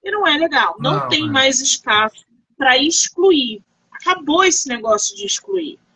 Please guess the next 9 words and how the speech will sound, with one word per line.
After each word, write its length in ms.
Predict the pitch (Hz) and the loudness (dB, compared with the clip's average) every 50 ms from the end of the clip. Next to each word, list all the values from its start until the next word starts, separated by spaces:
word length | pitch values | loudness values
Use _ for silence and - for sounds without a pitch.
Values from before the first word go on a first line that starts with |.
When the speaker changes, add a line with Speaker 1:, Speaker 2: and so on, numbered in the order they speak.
| _ _ _ _ _ _ | _ _ _ _ _ _
Speaker 1:
né? 300 | - 196 214 247 269 269 | -2 0 0 2 2 0
Então, 280 | 254 233 - 240 247 262 | 0 -2 -2 -2 2 2
a 80 | 269 | 2
gente 340 | 269 277 294 294 - - 302 269 - _ _ _ - | 2 0 -2 -4 -4 -2 -2 -4 -6 _ _ _ -4
usa 440 | 269 285 320 370 427 427 415 392 392 | -2 0 0 2 2 2 2 0 0
aí 340 | 339 311 285 294 330 302 - - | 0 0 0 0 -2 -2 -4 -2
pra, 280 | 320 285 294 302 - - _ - - - _ _ | 0 0 0 0 -2 -4 _ -10 -10 -10 _ _
é 160 | - 226 233 226 | -2 2 2 4
óbvio 800 | 233 254 254 262 262 254 247 - - _ _ 202 190 180 165 | 6 6 6 8 6 6 4 2 -2 _ _ -2 -2 -2 -2